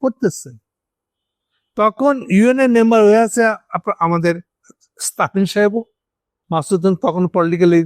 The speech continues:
লিডার না, এটা পঁয়তাল্লিশ সালের কাহিনী বলতেছি। মাসুদ লিডার হচ্ছে ঊনপঞ্চাশের পরে। So, স্ট্যালিন সাহেব এটা নিয়ে কি করবে বুঝে উঠতে না পেরে কিছুই কয় না, চুপচাপ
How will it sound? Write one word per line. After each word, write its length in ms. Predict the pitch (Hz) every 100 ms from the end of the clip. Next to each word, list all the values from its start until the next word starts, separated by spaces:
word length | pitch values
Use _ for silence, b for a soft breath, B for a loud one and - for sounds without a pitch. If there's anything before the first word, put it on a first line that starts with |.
| 165 - _
লিডার 260 | 147 156 151 143
না, 60 | 185 151
এটা 120 | 143 -
পঁয়তাল্লিশ 340 | 156 165 160 -
সালের 180 | 151 -
কাহিনী 220 | 139 143 139
বলতেছি। 380 | 135 143 - 202 - _ 170
মাসুদ 300 | 165 - 170 165
লিডার 220 | 156 156 160
হচ্ছে 160 | 160 185
ঊনপঞ্চাশের 640 | 175 175 160 143 151 180 170
পরে। 180 | 202 147 107 _ _ _ _ _ _ _ _ _
So, 80 | 262 254 240
স্ট্যালিন 360 | - 226 247 285
সাহেব 180 | 285 277 247
এটা 120 | 233 247
নিয়ে 120 | 254 -
কি 60 | 285 240
করবে 200 | 240 226 190
বুঝে 160 | 214 247
উঠতে 180 | 214 262
না 60 | 226 214
পেরে 140 | 254 -
কিছুই 200 | 214 240 214
কয় 140 | 170
না, 60 | 151 -
চুপচাপ 280 | 196 -